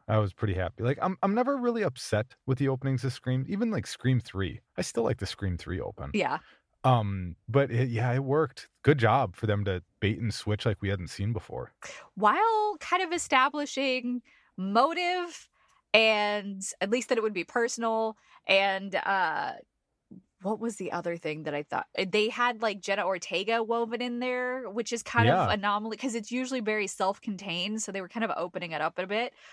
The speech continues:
Speaker 2: Um,
Speaker 1: And the, yeah, the fact that the end of the movie comes back to the beginning of the movie and you didn't even necessarily realize that there was a connection.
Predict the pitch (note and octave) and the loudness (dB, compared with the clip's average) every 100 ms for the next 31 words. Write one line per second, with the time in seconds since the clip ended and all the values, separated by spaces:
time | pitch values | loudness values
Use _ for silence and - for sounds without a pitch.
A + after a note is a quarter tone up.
0 | - - G3 F#3+ F3 E3 E3 - E3 D3 | -18 0 4 4 4 2 -4 2 6 6
1 | F#3+ F#3 A#2+ A2+ C3+ B2+ C3 B2+ - C3 | 8 8 8 6 4 4 2 0 2 4
2 | C#3+ C3 B2 A2+ A2 - A#2 G#2 - A2 | 6 6 4 4 0 2 2 2 2 2
3 | G#2 B2+ G#2 G2 G2 G#2+ A2+ G2+ F#2 F2+ | 2 2 2 2 2 2 2 0 0 -2
4 | F#2 F#2 G2 F#2+ G#2+ G#2 G2 G2 - G#2 | -2 0 0 0 0 0 0 -2 -4 -4
5 | G#2+ G2 F2 F2 G2 G#2+ F2+ F2 E2+ D#2+ | -2 -2 -4 -2 -2 0 0 0 -4 -8
6 | - - - _ _ _ - G#2 G#2+ G2 | -10 -12 -16 _ _ _ 0 2 2 4
7 | A#2+ A2 - F#2 D2+ - D2 A1+ | 4 4 -2 -6 -6 -8 -8 -10